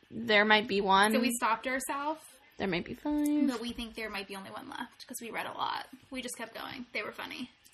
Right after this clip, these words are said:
Speaker 1: Go ahead, you first.
Speaker 2: I'm going first again?
Speaker 1: Yeah,
Speaker 2: Okay.
Speaker 1: always.
Speaker 2: "I wanted detention so I could be alone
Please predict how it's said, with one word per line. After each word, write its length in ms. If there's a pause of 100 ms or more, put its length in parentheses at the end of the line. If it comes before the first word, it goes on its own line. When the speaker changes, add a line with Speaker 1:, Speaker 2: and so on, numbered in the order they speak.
(200)
Speaker 1:
Go 140
ahead, 320
you 100
first. 580
Speaker 2:
I'm 120
going 160
first 260
again? 220 (200)
Speaker 1:
Yeah, 280
Speaker 2:
Okay. 100 (100)
Speaker 1:
always. 380 (680)
Speaker 2:
"I 160
wanted 320
detention 560
so 100
I 160
could 160
be 120
alone 540